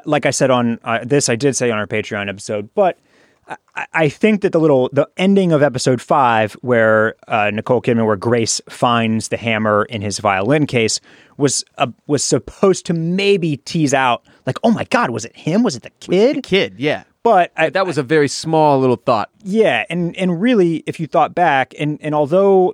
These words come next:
Speaker 1: they eventually tell you that this, that the son, uh, found the hammer out at the lake house,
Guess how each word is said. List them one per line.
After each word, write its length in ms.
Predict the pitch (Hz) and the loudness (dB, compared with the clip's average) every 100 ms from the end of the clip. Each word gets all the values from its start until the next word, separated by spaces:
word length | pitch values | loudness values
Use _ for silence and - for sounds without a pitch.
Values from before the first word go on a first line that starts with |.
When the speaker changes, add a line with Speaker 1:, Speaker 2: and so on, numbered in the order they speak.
| - | -2
Speaker 1:
they 420 | 151 143 139 135 | -2 0 -2 -4
eventually 380 | 135 139 147 151 | -4 -4 -2 -2
tell 180 | 131 143 | 0 0
you 240 | 131 127 117 | 2 0 -2
that 140 | 117 | -4
this, 340 | 117 107 - - | -4 -4 -6 -8
that 180 | 120 104 _ _ - | -8 -8 _ _ -8
the 140 | 113 | -6
son, 640 | - 127 113 110 107 110 - | -2 0 0 0 -4 -6 -8
uh, 320 | 123 104 95 - | -6 -4 -4 -6
found 840 | - - 123 123 127 131 135 127 - _ _ _ _ - | -16 -6 -4 0 0 0 -2 -4 -10 _ _ _ _ -10
the 420 | 120 127 117 113 | -2 2 2 0
hammer 600 | 107 131 123 123 117 117 | -2 -2 0 0 0 0
out 180 | - 123 | 0 -2
at 100 | 117 | -2
the 60 | 107 | -6
lake 280 | 110 233 - | 0 0 0
house, 460 | 110 95 104 - | -2 -2 -2 -4